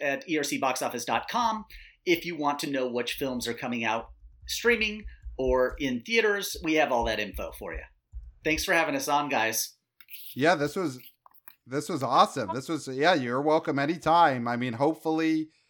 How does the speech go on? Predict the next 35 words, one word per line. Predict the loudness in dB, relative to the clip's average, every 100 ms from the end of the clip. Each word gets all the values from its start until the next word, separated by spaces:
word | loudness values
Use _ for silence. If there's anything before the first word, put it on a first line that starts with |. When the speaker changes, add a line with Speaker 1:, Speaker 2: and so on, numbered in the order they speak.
| _ _ _
Speaker 2:
big | 2 2 2
things | 0 2
start | 2 2
happening | 4 0 0 -2 -2
again | -2 0 2 2
and, | 2 -2 -4
you | -2
know, | -2
we | -2 -4
could | -6
team | -2 0 2
up | 0
again | -2 -2 -2
and, | -2 -4
and | -4 -2
analyze | 0 0 -2 -4 -12
this | -14
stuff. | -10 -10 -12 _ _ _ _ _ _ -6
Speaker 1:
Hey, | 2 2 2 -4
Clayton, | -2 -2 0
I | 0
just | 0 0
have | 0 0
to | 0
ask, | 2 2 0 -10 -4
is | -2
this | -2 0
the | 4
longest | 4 4 2 2
show | 2 2 2 -4 _ _ -8
you've | -2 4
done | 4 6
outside? | 4 2 -8 _ -4 4 6 6 4 -2
Because | -4 -2 -2 -4 -4
are, | -4